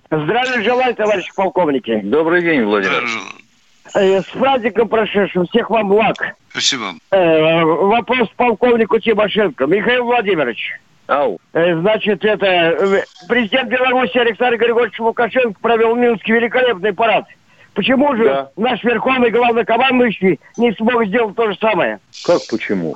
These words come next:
Speaker 2: Он же всем объяснил. Сейчас бы все бы набежали бы, и потом была бы такая вспышка. Мама дорогая, не горюй. Не хуже, чем от толпы в метро. А бессмертный полк куда деть? Три миллиона людей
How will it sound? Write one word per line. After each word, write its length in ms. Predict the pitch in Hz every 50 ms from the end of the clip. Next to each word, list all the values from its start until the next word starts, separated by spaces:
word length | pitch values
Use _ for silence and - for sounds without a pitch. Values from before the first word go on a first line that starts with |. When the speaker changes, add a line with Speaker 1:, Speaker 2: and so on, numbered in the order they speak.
| - - _
Speaker 2:
Он 180 | - 110 113
же 140 | 104 123 135
всем 300 | 131 - - 156 147 151
объяснил. 640 | 151 143 139 156 175 165 - _ 113 87 73 64 - _ _ - - - - - - - - - - - - - - - - - - - _ _ _ -
Сейчас 320 | - - - 156 165 156
бы 140 | 156 170 151
все 200 | - - 185 170
бы 260 | 151 165 165 156 131 123
набежали 600 | 139 143 147 143 160 151 135 175 208 208 185 143
бы, 280 | 95 85 80 67 64 - _ _ _ - - - - - - - - - - - - _
и 100 | - 117
потом 400 | - 147 143 139 - 165 165 151
была 260 | 143 151 151 147 139
бы 100 | 135 143
такая 600 | 139 _ - 147 143 - 190 202 208 202 185 156
вспышка. 760 | - - - - - - 147 131 113 - - - - 73 - - - - - - _ _ _ _ - _ _
Мама 340 | - 107 139 160 165 165 160
дорогая, 560 | 143 156 151 147 143 143 127 117 101 92 92
не 140 | 95 107 110
горюй. 440 | 110 120 120 110 101 85 78 76 69 _ _ _ _ _ _ _ _
Не 140 | - 117 120
хуже, 380 | 113 - - 196 185 175 170
чем 260 | 139 - 151 143 135 127
от 160 | 120 - _
толпы 340 | - 123 113 107 - - 135
в 80 | 131 123
метро. 460 | 123 120 107 - 90 87 80 67 - _ _ _ _ _
А 120 | 117 123
бессмертный 640 | 117 131 147 - - 156 160 165 165 - - 156 139
полк 320 | 123 - 131 135 131 123 - _
куда 300 | - 147 139 131 139 131
деть? 260 | 131 123 135 139 135 - - - _ _ _ _ _
Три 180 | - 123 131 131
миллиона 460 | 127 131 127 123 131 127 120 123 123
людей 480 | 120 127 123 113 110 120 117 117 117